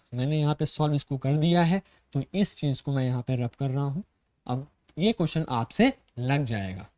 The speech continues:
तो ये पूरा क्वेश्चन आपके सामने मैंने सॉल्व किया। चलिए, तो ये सारी चीजें इस क्वेश्चन के अंदर डिटेल थी। अब हम चलते हैं अपने अगले क्वेश्चन की तरफ।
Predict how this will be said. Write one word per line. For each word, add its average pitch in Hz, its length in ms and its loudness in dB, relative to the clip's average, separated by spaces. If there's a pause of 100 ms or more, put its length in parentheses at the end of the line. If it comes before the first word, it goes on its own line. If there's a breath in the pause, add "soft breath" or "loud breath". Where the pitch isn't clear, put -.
(140)
तो 117 60 -10
ये 139 220 -2
पूरा 117 280 -4
क्वेश्चन 120 360 -8
आपके 113 200 -8
सामने 127 400 -2 (320)
मैंने 127 160 -4
सॉल्व 113 380 -2
किया। 92 200 -16 (500)
चलिए, 117 300 0 (760 soft breath)
तो 143 40 0
ये 170 240 8
सारी 202 240 4
चीजें 196 240 2 (100)
इस 202 120 -8
क्वेश्चन 175 280 -2
के 160 80 -2
अंदर 180 200 4
डिटेल 160 420 2
थी। 202 260 -6 (240)
अब 175 140 0
हम 196 80 0
चलते 160 300 -4
हैं 165 220 -2
अपने 160 320 -6
अगले 127 240 -4
क्वेश्चन 127 320 -6
की 233 140 -4
तरफ। 95 260 -10